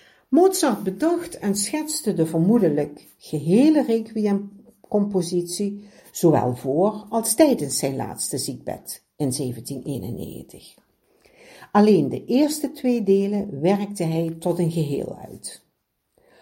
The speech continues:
Omdat het requiem een bestelde compositie betrof, werd het werk op aandringen van Mozarts weduwe Constanze Mozart voltooid. Het moest voltooid worden,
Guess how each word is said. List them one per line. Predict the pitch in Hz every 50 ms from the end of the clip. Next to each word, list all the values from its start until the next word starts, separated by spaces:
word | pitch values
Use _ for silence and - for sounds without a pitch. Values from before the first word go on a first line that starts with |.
| _ _ - - - - _ _ -
Omdat | 247 226 208 220 208 208
het | 180 165 170
requiem | - 208 214 220 214 214 - 180 170 165 143 131 135 - - -
een | - 175 170 147
bestelde | - - - - - 165 131 127 143 147
compositie | - - 123 123 - 143 - - 247 247 - - 269
betrof, | - 127 - - - - - 190 202 - - - - - _ _
werd | - 190 196 190 -
het | - 127 -
werk | - 160 180 185 185 185 -
op | - 123 - - _
aandringen | - 220 240 247 226 185 165 160 143 143 143 143
van | - 147 147
Mozarts | 147 139 127 - - - - - - - - - -
weduwe | - 131 170 170 160 143 - - - - _ _
Constanze | - 139 120 - - - - - - 120 127 - - 202
Mozart | 202 208 233 254 247 - - 285 285 - - - - _
voltooid. | - 285 277 - - 165 - - - - - - - _ _ _ _ _ _ _ _ _ _ _ - - _ _
Het | - 233 233 -
moest | 233 269 294 285 294 -
voltooid | - - 143 - - - 175 180 208 220 214 -
worden, | 208 202 202 196 208 202 208 202 - -